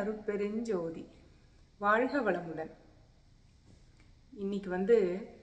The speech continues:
கம்பேஷன் பத்தி நம்ம பேசலாம். ஏன்னா, நம்ம வந்து டிஸ்கஸ் பண்ற விஷயமே உணர்வு எல்லாம் தாண்டி, உணர்ச்சியெல்லாம் தாண்டி உணர்வுக்குள்ள புகு-, புகுந்து நிக்கணும். உணர்வோடு உணர்வா இருக்கணும்.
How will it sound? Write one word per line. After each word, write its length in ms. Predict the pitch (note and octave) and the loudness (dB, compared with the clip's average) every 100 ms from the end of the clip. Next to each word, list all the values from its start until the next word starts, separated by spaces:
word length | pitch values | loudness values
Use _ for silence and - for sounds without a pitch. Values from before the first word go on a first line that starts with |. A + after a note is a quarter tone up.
| - - - | -20 -4 4
கம்பேஷன் 640 | B3 C4 D4 C4 - G3 F3+ | 4 4 2 0 -2 -4 -4
பத்தி 220 | E3 F#3+ | -4 -6
நம்ம 200 | E3 D3+ | -6 -8
பேசலாம். 460 | D#3 D#3 - D#3+ | -8 -8 -10 -10
ஏன்னா, 240 | E3+ F#3+ G3+ | -6 -2 -2
நம்ம 280 | G3 G3+ G3 | -2 -2 -2
வந்து 440 | G3 A#3 B3 G3+ | -2 0 0 0
டிஸ்கஸ் 380 | G3 - C4+ - | -4 -2 -4 -2
பண்ற 220 | A3 F#3+ | -4 -2
விஷயமே 880 | F#3 F#3+ A#3+ A3+ G3+ G#3+ C#4+ - - - - - | -2 -2 -2 -2 -2 -2 -4 -6 -16 -20 -20 -8
உணர்வு 520 | F#3 A#3 C4 C4 B3+ | -2 2 2 4 4
எல்லாம் 320 | A3 A3 A3+ | 4 2 0
தாண்டி, 540 | G3+ F#3 F#3 F#3+ C4+ - - - - - | 0 0 0 -2 -6 -10 -18 -20 -14 -2
உணர்ச்சியெல்லாம் 720 | G#3+ D4+ D4 A#3+ G#3 G3+ G#3+ | 4 4 4 0 2 2 0
தாண்டி 460 | G3 F#3 F3+ A3+ C#4 - - - G3 | 0 -2 -2 -6 -10 -14 -20 -12 -2
உணர்வுக்குள்ள 880 | A#3+ D4 B3 - G3 F#3+ F#3+ G#3 A3 F3+ | 2 2 2 0 0 2 2 0 -2 -4
புகு-, 380 | D#3 E3 E3 - - | -4 -6 -6 -12 -2
புகுந்து 540 | A3+ A3+ G#3+ C4 F4 F#3+ | 0 0 0 0 0 0
நிக்கணும். 380 | F#3+ F3 - - | -4 -4 -8 -6
உணர்வோடு 760 | F#3 A3+ A#3 A3+ G#3 F#3+ F3 | -2 2 4 4 2 0 0
உணர்வா 320 | G#3 G3+ G#3+ | -2 0 -2
இருக்கணும். 380 | F#3+ - D#3+ G3 | -2 -4 -10 -10